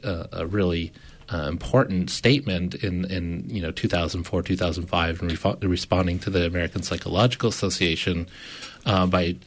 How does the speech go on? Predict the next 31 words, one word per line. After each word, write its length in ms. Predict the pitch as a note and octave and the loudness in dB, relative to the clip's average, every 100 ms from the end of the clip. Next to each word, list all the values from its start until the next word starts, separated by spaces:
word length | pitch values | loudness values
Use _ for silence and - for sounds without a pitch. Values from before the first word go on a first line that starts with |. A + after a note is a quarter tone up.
| - | -2
basically 520 | G2 F2+ - F#2 F2+ | 0 0 -2 -2 -2
banning 480 | E2 F#2+ A2 A#2+ F#2 | 2 4 4 4 2
all 340 | E2 E2+ E2+ E2 | 0 0 0 -2
Indian 320 | F#2+ E2 D#2 | -2 -2 -2
mascots. 720 | D#2 D2 - - E2 - - - - - - | -2 -2 -2 0 0 0 -6 -12 -18 -20 -2
Um, 440 | - F#2+ F#2 F2+ F#2 - - | 2 4 4 2 0 -8 -6
and 160 | G#2 A2 | 2 6
that's 260 | A#2+ C#3+ | 6 6
an 80 | D3 | 4
educational 600 | A2 G2+ G#2 G#2+ G2 G#2 | 4 2 0 0 2 2
context 480 | G2 G#2 F#2+ F#2 - | 2 0 2 0 2
where, 280 | G2+ F#2 F2 | 4 4 0
yes, 300 | - C3 E2+ | 2 4 4
there 200 | - G2 | 0 2
is 140 | F#2+ F2+ | 2 -2
proof 320 | - B2 B2 | 2 2 2
that 140 | G2 | 0
it's 160 | F2 E2 | -2 -4
harm, 500 | - G#2+ G2+ F2+ - - - | -4 0 0 -2 -8 -18 -10
there's 280 | - F2+ E2+ | -2 -2 0
harm 340 | - A#2+ D3 C#3 | 0 2 2 0
created 340 | G#2 E2+ D#2+ | 0 -2 0
there, 220 | - D#2+ - - - | -2 -2 -8 -10 0
but 60 | G2+ | 2
there's 220 | F2+ C3 | 4 4
even 200 | G2+ F2 | 2 2
more 480 | F2+ A2+ C#3 B2+ A#2+ - - | 4 6 6 6 2 -8 -18
harm 460 | - G2 F2 E2+ F2 | -6 -2 -2 -2 -4
and 160 | G2+ F2+ | -2 2
more 240 | F#2+ B2+ | 4 6
proof 480 | C#3 - E2+ D#2 - | 4 0 -2 -4 -10